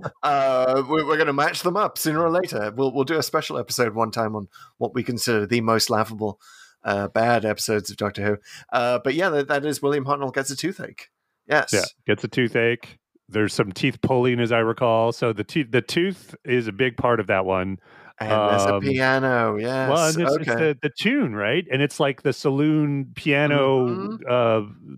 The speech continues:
Speaker 2: tune that, that, that they have throughout. And, you know, the whiskey tumbler, I mean, you know, it's, it's the Old West.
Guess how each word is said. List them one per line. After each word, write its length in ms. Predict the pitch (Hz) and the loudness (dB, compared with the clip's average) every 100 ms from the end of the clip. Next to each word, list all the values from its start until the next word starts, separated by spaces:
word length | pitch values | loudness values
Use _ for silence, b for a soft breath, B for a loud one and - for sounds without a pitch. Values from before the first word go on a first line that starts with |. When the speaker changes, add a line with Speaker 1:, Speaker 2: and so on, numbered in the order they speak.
| - | -8
Speaker 2:
tune 400 | 185 202 170 117 | -2 0 0 2
that, 220 | 107 - | 0 2
that, 220 | 107 98 | -2 0
that 180 | 110 101 | -2 0
they 100 | 107 | 0
have 200 | 113 113 | 2 0
throughout. 520 | - 113 139 113 104 117 b b b - | -2 -2 0 2 0 -4 b b b -4
And, 500 | 120 120 117 117 120 | 0 2 0 -2 -6
you 100 | 117 | -4
know, 180 | 107 101 | -2 -2
the 100 | 98 | -2
whiskey 320 | 104 - 135 | -2 -2 -2
tumbler, 500 | 139 123 127 127 123 | 0 2 2 2 2
I 60 | |
mean, 200 | 107 104 | 2 -2
you 60 | 98 | 0
know, 300 | 92 95 95 _ _ | 2 2 0 _ _
it's, 340 | 90 92 - - _ - | -6 -6 -10 -18 _ -10
it's 140 | 82 - | -8 0
the 100 | 107 | 0
Old 140 | 117 | 2
West. 380 | 92 123 - | 2 2 -2